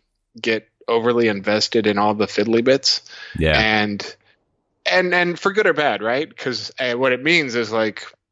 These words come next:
Speaker 1: you know, when you use a piece of software, you become fairly good at, at understanding how all the edge cases work, and you can kinda hold a, a mental map in your mind.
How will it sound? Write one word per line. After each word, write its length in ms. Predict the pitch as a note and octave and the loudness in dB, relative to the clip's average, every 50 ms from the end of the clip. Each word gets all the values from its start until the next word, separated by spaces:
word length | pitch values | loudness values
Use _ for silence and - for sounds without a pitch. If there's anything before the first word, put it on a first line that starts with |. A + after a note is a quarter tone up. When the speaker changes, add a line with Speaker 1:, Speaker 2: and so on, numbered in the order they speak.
| _ | _
Speaker 1:
you 100 | B2+ A#2 | -8 -6
know, 80 | A2 G#2+ | -4 -4
when 140 | A2 A2+ A2+ | -4 -4 -4
you 360 | A2+ A2 G#2+ G#2+ G2+ G#2+ - _ _ _ _ _ _ - - - | -2 -4 -4 -4 -6 -10 -16 _ _ _ _ _ _ -20 -20 -20
use 360 | - C3+ C3 C#3 D3 D#3 D3 | -18 -6 0 2 4 4 4
a 60 | C#3 - | 0 -2
piece 220 | D3 C3 A2 A#2+ | -2 -2 -2 -2
of 80 | A#2+ - | -2 0
software, 400 | - A#2+ A#2 A2+ - A#2 G#2+ G#2+ | 2 2 0 2 2 2 2 2
you 160 | A2 G#2+ G#2 | 2 0 -2
become 720 | G2+ A2+ - - A2+ G#2 - - A#2+ A#2 A2+ A2 G#2 G#2 - _ - - - - - - _ _ | -4 -8 -10 -10 -8 -6 -2 0 0 0 0 -2 -4 -8 -12 _ -20 -20 -20 -20 -20 -20 _ _
fairly 460 | - - - - B2+ C3 C3 B2+ A#2+ | -20 -8 -2 2 4 4 6 4 4
good 340 | G#2+ G2 A2+ A2+ A2+ A#2 G#2+ | 2 2 2 2 4 4 2
at, 260 | G#2 G#2 G#2+ A2+ - - | 2 0 -2 -2 -4 -6
at 160 | G2+ G2 - _ _ _ _ _ _ _ _ _ _ _ - | -6 -6 -6 _ _ _ _ _ _ _ _ _ _ _ -2
understanding 600 | A#2 A2+ A2+ A2+ - - - A#2 A2 A2 A2 G#2+ | -2 -2 0 -2 -2 0 0 0 0 -2 -4 -6
how 400 | G#2+ - A2 G#2+ G#2+ G#2+ G2+ F#2+ | -4 -2 -2 0 0 0 -2 -2
all 160 | G2 A2+ A2 | -2 -2 -2
the 120 | A2 G#2+ G#2 | -2 -2 -2
edge 220 | G#2 G#2 - - | -2 -4 -4 -4
cases 380 | - G#2+ G2+ - - A2 - - | -2 -2 -2 -2 -4 -6 -2 0
work, 260 | A2 G#2+ G#2 - - | 0 0 0 -2 -4
and 140 | G#2 G#2 G#2+ | -6 -4 -6
you 60 | G2+ | -6
can 280 | - - G#2+ G#2 G#2 - - | -6 -6 -6 -8 -10 -10 -6
kinda 240 | - A#2 A2+ G#2+ G2+ | -6 -4 -2 0 0
hold 180 | G#2 A#2+ A2+ | 0 2 2
a, 220 | A2 G#2 G#2 - C3 | 2 2 2 0 0
a 60 | G#2+ | 0
mental 320 | A2+ A#2+ A2+ A#2 - A2+ | 0 0 0 0 0 0
map 320 | G#2 G#2+ A2 A#2+ A#2+ - A#2+ | 0 0 0 -2 -4 -4 -6
in 40 | A#2 | -6
your 100 | G#2 G2+ | -6 -4
mind. 480 | G#2 A2+ C3 C#3+ C3+ A#2+ G#2+ G#2 - | -2 0 0 2 2 0 -2 -4 -8